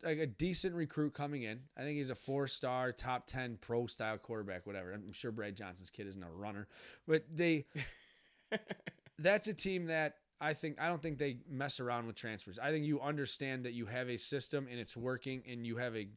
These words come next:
Speaker 1: strong locker room. And Orgeron seems like he is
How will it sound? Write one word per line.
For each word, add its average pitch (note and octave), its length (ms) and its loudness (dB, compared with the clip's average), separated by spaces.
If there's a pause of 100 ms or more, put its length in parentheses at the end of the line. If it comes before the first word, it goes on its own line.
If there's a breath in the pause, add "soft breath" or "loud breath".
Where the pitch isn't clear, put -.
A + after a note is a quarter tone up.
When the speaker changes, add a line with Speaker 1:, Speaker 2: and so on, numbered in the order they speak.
Speaker 1:
strong B2 480 -2
locker A#2+ 360 0
room. A#2+ 260 0 (540 soft breath)
And A#2+ 180 -4 (160)
Orgeron D3 460 4
seems C#3 260 -2
like B2+ 140 -2
he C#3+ 220 -2
is A#2 220 -2